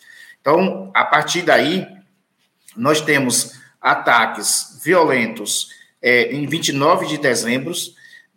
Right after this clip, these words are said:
duas comunidades, é, Pataxó, na região do extremo sul da Bahia, entre Cabralha, Porto Seguro, Prado,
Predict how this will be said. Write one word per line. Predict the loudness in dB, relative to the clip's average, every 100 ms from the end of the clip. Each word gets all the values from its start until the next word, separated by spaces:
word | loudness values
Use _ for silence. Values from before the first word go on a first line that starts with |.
| _
duas | -2 2 2
comunidades, | 0 -4 -2 -2 0 2 0 -2 -4 -4 -6 _
é, | 0 2 0 0
Pataxó, | -2 -2 _ _ -4 -2 0 0 2
na | 0
região | -2 -2 0 -2
do | -2
extremo | -4 -4 -4 -2
sul | -4 -2
da | 0
Bahia, | 0 0 0 -4 -4
entre | -4 -4 -4 -4 -2
Cabralha, | -2 0 2 4 4 2
Porto | -2 -6 -4
Seguro, | -4 -4 -4 -2 -2
Prado, | -4 0 2 2 -2